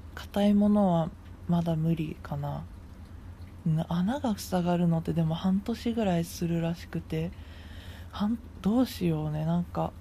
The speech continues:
これから半年間は硬いもの食べられないのかなとか思う。なんか、結構気使っちゃうな。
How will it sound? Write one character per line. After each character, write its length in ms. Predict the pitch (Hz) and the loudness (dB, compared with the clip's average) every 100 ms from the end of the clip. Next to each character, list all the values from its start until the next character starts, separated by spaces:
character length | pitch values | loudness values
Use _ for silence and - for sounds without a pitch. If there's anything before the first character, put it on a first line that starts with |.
| - - - - | -16 -16 -16 -6
こ 140 | 202 | 0
れ 100 | 220 | 0
か 180 | 220 226 | 2 2
ら 220 | 214 214 - | 2 -2 -6
半 280 | - 202 202 | 0 2 4
年 260 | 214 208 | 2 -2
間 380 | - 180 170 160 | 0 2 2 2
は 200 | 165 160 - - - - - - | 0 -2 -6 -14 -14 -16 -16 -10
硬 320 | - 185 - 202 | -4 0 4 6
い 60 | |
も 260 | 208 208 196 | 8 6 4
の 20 | |
食 180 | 180 175 | 2 2
べ 100 | 185 | 2
ら 140 | 190 | 2
れ 140 | 196 202 | 2 2
な 180 | 175 160 | 2 0
い 40 | |
の 80 | 156 | -4
か 140 | 165 | -4
な 220 | 151 151 165 | -4 -4 -4
と 100 | - | -8
か 180 | - | -6
思 460 | 160 170 165 170 170 | 0 2 4 4 2
う。 120 | 165 - - - - - | -2 -8 -14 -16 -10 -4
な 100 | 185 | -2
ん 80 | 185 - | -4 -6
か、 180 | 185 175 - - - - - - - - - | -4 -4 -6 -16 -16 -16 -16 -16 -16 -14 -12
結 180 | - 214 | -8 -6
構 100 | 175 | -6
気 260 | - - 185 | -4 -2 -2
使 260 | - - | -2 -2
っ 60 | 180 - - | -2 -4 -2
ち 80 | |
ゃ 120 | 185 180 | 0 2
う 80 | |
な。 260 | 175 170 165 | 2 2 -2